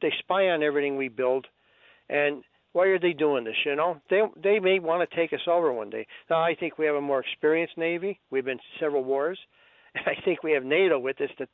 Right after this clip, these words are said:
nobody seems to, uh, uh, look at when, when we compare things. But I,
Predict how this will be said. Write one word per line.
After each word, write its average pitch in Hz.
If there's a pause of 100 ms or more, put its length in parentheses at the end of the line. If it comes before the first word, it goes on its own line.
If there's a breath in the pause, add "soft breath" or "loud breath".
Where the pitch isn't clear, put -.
nobody 139
seems 143
to, 139
uh, -
uh, 123
look 160
at 143
when, 143
when 135
we 131
compare 180
things. 131
But 139 (440 soft breath)
I, 226